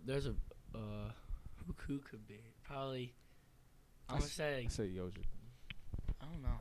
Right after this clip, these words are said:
Speaker 1: I feel like Joel Embiid can dribble a little
Speaker 2: Who's,
Speaker 1: bit.
Speaker 2: who's better handles? I think Jokic got better
Speaker 1: Oh,
Speaker 2: handles.
Speaker 1: yeah, better handles, yeah, and better passing.
Speaker 2: So he has to be more versatile.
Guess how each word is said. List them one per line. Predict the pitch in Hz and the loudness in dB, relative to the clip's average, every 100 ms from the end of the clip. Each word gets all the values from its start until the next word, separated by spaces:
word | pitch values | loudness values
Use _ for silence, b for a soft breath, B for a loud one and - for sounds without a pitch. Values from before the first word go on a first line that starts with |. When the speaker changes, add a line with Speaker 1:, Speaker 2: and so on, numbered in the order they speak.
| - | 0
Speaker 1:
I | |
feel | - | -2
like | 147 | 0
Joel | 120 131 143 | 2 2 4
Embiid | 131 123 131 | 4 2 2
can | 143 | 2
dribble | 117 127 123 | 2 0 2
a | |
little | 104 110 | 6 8
Speaker 2:
Who's, | 131 | 8
Speaker 1:
bit. | 117 - - | 6 -4 -8
Speaker 2:
who's | - 120 | 0 2
better | - 101 87 | 4 4 4
handles? | 110 104 90 | 2 2 -2
I | |
think | 92 104 | -4 -2
Jokic | 95 107 98 | 0 -2 -2
got | 95 90 | -6 -2
better | 98 | 2
Speaker 1:
Oh, | 127 | 2
Speaker 2:
handles. | 123 104 | 2 2
Speaker 1:
yeah, | 151 | 0
better | 123 110 104 | 0 -4 -4
handles, | 117 117 107 120 | -2 -4 -6 -8
yeah, | 110 113 120 | -8 -8 -6
and | 123 120 | -2 0
better | 117 | 0
passing. | 104 120 117 113 - - | -2 -2 -4 -4 -10 -12
Speaker 2:
So | - 104 101 | -10 -8 -6
he | 101 | -2
has | 110 104 | 0 2
to | |
be | 104 | 4
more | 98 92 | 4 4
versatile. | 101 104 - 76 | 2 -2 -6 -10